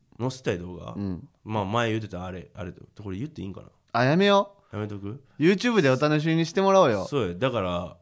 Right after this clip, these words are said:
Speaker 1: これは、
Speaker 2: でも、
Speaker 1: まあ、
Speaker 2: 一、ふわっと言うと、村田さんのインポを直す企画？
Speaker 1: 直すっていうか、まあ、利用した企画？
Speaker 2: 利用した企画をね、
Speaker 1: うん。
Speaker 2: やろうかなと思ってるんでね。
Speaker 1: イーディーを利用した企画。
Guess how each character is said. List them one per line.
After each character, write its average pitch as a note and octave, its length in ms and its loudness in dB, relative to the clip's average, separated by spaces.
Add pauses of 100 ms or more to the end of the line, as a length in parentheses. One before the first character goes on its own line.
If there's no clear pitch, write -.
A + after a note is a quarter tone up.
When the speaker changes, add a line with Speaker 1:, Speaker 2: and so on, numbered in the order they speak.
(140)
Speaker 1:
こ E3 80 -6
れ E3+ 100 -4
は、 E3+ 280 0
Speaker 2:
で B3+ 80 2
も、 C4+ 80 4
Speaker 1:
ま B3+ 40 4
あ、 C4+ 40 -2
Speaker 2:
一、 C4+ 260 -6
ふ - 140 2
わ E4 80 12
っ - 20 10
と E4 120 0
言 D3+ 120 2
う C#3+ 60 -2
と、 C#3+ 480 0
村 F#3 200 4
田 G#3+ 60 4
さ A3+ 180 -2
ん A3+ 60 0
の B3 100 -2
イ A#3 140 2
ン B3+ 100 4
ポ A3+ 380 2
を - 260 -4
直 D3+ 280 4
す D#3+ 160 -4
企 - 160 -12
画？ C#3 300 -4 (280)
Speaker 1:
直 F3 240 0
す - 80 -8
っ - 20 -20
て E3+ 80 -4
い - 40 -6
う - 20 -6
か、 G#2+ 80 -4
ま G#2+ 120 -2
あ、 - 20 -2
利 A2+ 160 0
用 C#3 160 8
し - 40 -6
た B2+ 120 0
企 F2+ 260 -10
画？ G#2 160 -8
Speaker 2:
利 B2+ 100 0
用 B2+ 120 2
し C3 80 -8
た A#2+ 100 -4
企 G#2+ 180 -8
画 A#2+ 300 4
を A2+ 60 -2
ね、 D3 160 0
Speaker 1:
う - 20 4
ん。 - 20 2
Speaker 2:
や D3+ 140 6
ろ D3+ 80 2
う D3 40 -4
か C3+ 100 -2
な C3 160 2
と A#2+ 100 -6
思 A2 120 -4
っ - 40 -10
て A2+ 140 -10
る G#2+ 80 -6
ん F#2+ 60 -8
で F#2 80 -8
ね。 A2+ 140 0
Speaker 1:
イ A2+ 40 2
ー - 20 -2
デ A#2 80 -2
ィ A#2+ 60 2
ー G#2+ 80 2
を G2+ 40 0
利 F#2+ 100 -2
用 F#2+ 120 -2
し F2+ 80 -10
た F2 100 -10
企 - 240 -18
画。 - 160 -20